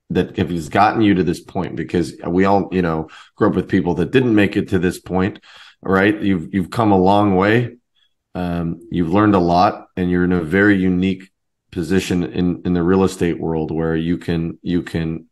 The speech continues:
operate from a creative finance standpoint. And, and not a lot of people know how to do that and lead people and lead people and teach them how to close.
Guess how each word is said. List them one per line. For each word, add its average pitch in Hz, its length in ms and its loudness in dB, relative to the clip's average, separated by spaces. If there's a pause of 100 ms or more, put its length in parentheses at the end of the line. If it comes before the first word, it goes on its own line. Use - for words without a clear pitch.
(160)
operate 95 540 4 (220)
from 87 180 -6
a 85 60 -6
creative 87 400 -2
finance 92 380 -4
standpoint. 80 560 -10 (920)
And, 82 360 -6
and 80 240 -6
not 92 200 2
a 113 40 6
lot 117 140 6
of 101 60 -2
people 101 200 2
know 101 120 2
how 92 100 2
to 80 120 -6
do 90 140 -2
that 76 260 -8
and 98 260 2
lead 113 420 6 (220)
people 78 540 -4 (260)
and 87 260 -2
lead 98 340 4
people 82 240 -4
and 82 100 -8
teach 92 220 -8
them 90 120 -6
how 85 120 0
to 80 80 -4
close. 82 320 -6